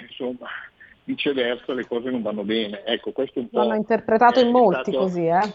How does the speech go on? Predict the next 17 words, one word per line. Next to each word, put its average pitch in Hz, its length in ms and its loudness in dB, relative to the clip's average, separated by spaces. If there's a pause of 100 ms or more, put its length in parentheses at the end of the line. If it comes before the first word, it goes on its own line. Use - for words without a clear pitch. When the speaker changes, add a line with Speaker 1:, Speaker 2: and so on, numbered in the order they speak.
(260)
Speaker 1:
è 165 260 -6
stata 147 300 -4
la 139 100 -2
mia 139 140 -4
interpretazione, 131 1040 -6
onestamente. 113 680 -8
Poi 143 200 -2
magari 117 440 -2
resta 107 280 -8
un'interpretazione, 120 1160 -6 (440)
eh, 95 320 -4
eccetera, 101 540 -2
però, 117 440 0 (220)
mm, 101 260 -16
onestamente, 120 920 -4 (480)
eh, 113 320 -2 (560)
senza, 127 480 -4